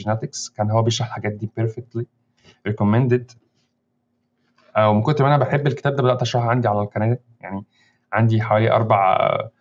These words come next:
فصول شارحهم عندي على القناة من ال-، من الكتاب دون.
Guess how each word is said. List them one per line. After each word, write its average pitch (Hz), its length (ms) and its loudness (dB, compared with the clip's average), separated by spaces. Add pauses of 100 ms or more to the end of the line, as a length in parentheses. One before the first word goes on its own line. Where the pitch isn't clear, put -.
(120)
فصول 123 340 0
شارحهم 113 360 0
عندي 117 240 0
على 107 80 0
القناة 107 300 0
من 117 140 2
ال-، 95 260 -2
من 98 180 -4
الكتاب 95 520 -4
دون. 117 320 0